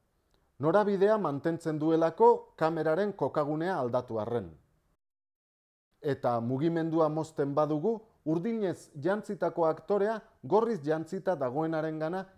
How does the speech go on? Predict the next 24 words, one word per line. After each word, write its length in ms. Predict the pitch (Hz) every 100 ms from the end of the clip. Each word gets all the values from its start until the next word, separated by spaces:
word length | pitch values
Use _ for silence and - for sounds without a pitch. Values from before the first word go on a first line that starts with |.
| -
hitz 240 | 208 208
egitera 400 | 165 147 151 147
hurbildu 400 | 143 147 190 175
ondoren, 440 | 175 170 190 226 208 _ _ _ _ -
bere 280 | 127 190 220
mugimendua 640 | 190 208 202 196 196 214
jarraitzen 540 | 151 147 175 170 151
duelako 500 | 147 165 160 165 220 214 _ _ _ -
emaitza 580 | 131 165 170 - 196 -
antzekoa 540 | 113 123 135 110 101 90
da. 120 | 78 _ _ _ _ _ _ _ _ _ _ _ _ _ _ _ _ _ _ _
Kameraren 540 | 214 220 196 170 170 175
kokagune 540 | 165 - 160 170 151 127
finko 480 | 160 165 151 131 104
baten 460 | 113 - 143 120 107
eta 220 | - 113 -
travelling 540 | 151 160 151 139 135 131 -
baten 380 | 120 127 151 123 117 -
bitartez 720 | 110 139 139 - 113 98 - -
aktore 440 | 131 - 185 185
baten 380 | 160 156 143 123
mugimendua 600 | 113 147 185 170 156 147 135
filmatzen 500 | 135 135 131 131 127
badugu, 380 | 123 131 202